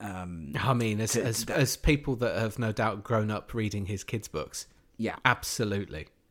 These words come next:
Speaker 1: Yeah.
Speaker 2: yes.
Speaker 1: And there's also the, the death of Aki, which is sort of that sudden death that happens in the, in the middle, and that ha-, how that m-, may or may not have been influenced by the death of Dahl's daughter, um,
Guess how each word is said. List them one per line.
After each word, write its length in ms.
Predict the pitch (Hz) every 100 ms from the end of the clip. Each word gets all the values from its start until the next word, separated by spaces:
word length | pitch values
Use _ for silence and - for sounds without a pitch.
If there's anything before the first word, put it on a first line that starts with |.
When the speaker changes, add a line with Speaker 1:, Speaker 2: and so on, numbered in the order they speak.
| _ -
Speaker 1:
Yeah. 100 | 98
Speaker 2:
yes. 220 | 92 - - - - - _ -
Speaker 1:
And 140 | 110
there's 140 | 110 117
also 320 | 107 107 98
the, 180 | 107 98
the 140 | 113
death 340 | - 127 -
of 100 | -
Aki, 460 | 113 107 - 104 92
which 260 | 95 - 95
is 160 | 92
sort 180 | - -
of 80 | -
that 260 | 92 -
sudden 380 | - - 98 95
death 260 | 90 98 -
that 140 | -
happens 280 | - 90 95
in 80 | 104
the, 140 | 98 98
in 140 | 107 95
the 60 |
middle, 340 | 98 101 98 90
and 140 | 95
that 100 | 95
ha-, 240 | - 107 -
how 260 | 101 104 101
that 220 | 98 -
m-, 160 | 107 117
may 320 | 120 117 110 107
or 80 |
may 160 | 104 104
not 240 | 101 104 95
have 140 | 90
been 180 | 101 95
influenced 640 | 98 - 98 95 90 -
by 160 | 104 95
the 120 | 95
death 280 | - 95 -
of 160 | 98
Dahl's 320 | - 95 95 104
daughter, 640 | 110 101 95 - 92 92 - - - 104
um, 600 | 95 95 92 90 87 82